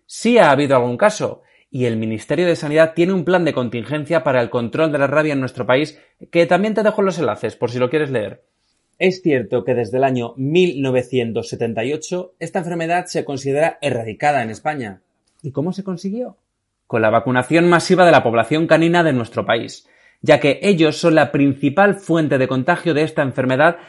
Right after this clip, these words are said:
al transmitir el virus por su saliva al morder a alguien.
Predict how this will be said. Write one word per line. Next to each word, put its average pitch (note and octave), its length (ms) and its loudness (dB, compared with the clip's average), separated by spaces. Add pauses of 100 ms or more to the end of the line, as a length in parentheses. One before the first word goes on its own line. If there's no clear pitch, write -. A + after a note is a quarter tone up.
(120)
al C3 200 0
transmitir C3+ 520 2
el E3+ 120 4
virus F#3+ 260 2
por C#3 240 0
su D#3+ 120 -4
saliva F3 560 4
al A#2+ 220 4
morder A#2+ 300 4
a G#2+ 80 6
alguien. B2+ 460 -2